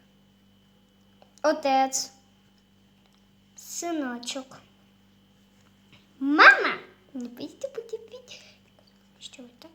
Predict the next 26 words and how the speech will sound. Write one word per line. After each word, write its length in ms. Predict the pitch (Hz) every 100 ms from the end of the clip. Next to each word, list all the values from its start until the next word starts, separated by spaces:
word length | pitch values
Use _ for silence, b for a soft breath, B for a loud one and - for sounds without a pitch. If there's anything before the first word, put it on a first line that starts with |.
| -
є, 80 | 254
що 160 | 247
отак 200 | 233 - -
от. 80 | - b b b b b b _ _ _ _ _ 262
Ось 140 | -
так 140 | - -
от, 160 | 523 -
якщо 180 | 285 -
покажу, 340 | - - 226 -
то 100 | -
буде 180 | 247 254
вообще 420 | 240 240 - 254
пушка 380 | - - - - -
буде. 180 | - - - _
Блін. 140 | - - - _ - -
Ну, 60 | 294
нападе 500 | 240 - 220 247 370 320
отак 240 | 285 226
от 200 | - - -
просто. 220 | - - - _ _ _ _ _ _ _ _ _ _ _ _ _ _ - b b b b b _
Так 120 | - -
от 160 | -
просто. 240 | - - - _ _ _ -
Ну, 100 | 302
просто. 320 | 370 370 - - B B B - - - - B B B B B - - - - - - - - - - _ - _ - _ _ _ _ _ _ _ _ _ _ _ _ _ _ _ _ _ _ _ _ _
Подивіться. 640 | - - - - - -